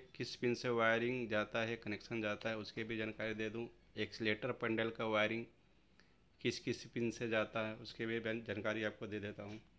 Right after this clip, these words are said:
वीएस sensor का वायरिंग किस पिन से जाता है, वो सब की जानकारी आपको दे देता हूँ।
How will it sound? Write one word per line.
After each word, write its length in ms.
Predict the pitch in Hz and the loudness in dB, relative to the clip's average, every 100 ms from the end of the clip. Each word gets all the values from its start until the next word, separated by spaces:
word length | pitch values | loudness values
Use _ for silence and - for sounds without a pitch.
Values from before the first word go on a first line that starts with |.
| - - - - - - - - - - - - | -20 -20 -20 -20 -20 -20 -20 -20 -20 -20 -18 -2
वीएस 320 | 113 120 117 | 4 6 4
sensor 340 | 123 113 127 120 | 2 2 2 0
का 160 | 120 113 | 2 4
वायरिंग 380 | 110 110 113 113 - | 6 6 4 -2 -2
किस 200 | 117 - | -4 0
पिन 200 | 117 110 | 0 2
से 140 | 120 | 2
जाता 380 | 110 104 110 107 | 2 2 0 -2
है, 160 | 107 131 | -2 -10
वो 180 | 123 107 | -12 -8
सब 240 | 117 - | -8 -6
की 140 | 131 | -4
जानकारी 380 | 117 110 107 107 | -2 0 2 2
आपको 240 | 101 - 113 | 2 0 -2
दे 140 | 104 | 0
देता 240 | 104 98 110 | 0 -2 -6
हूँ। 200 | 104 | -8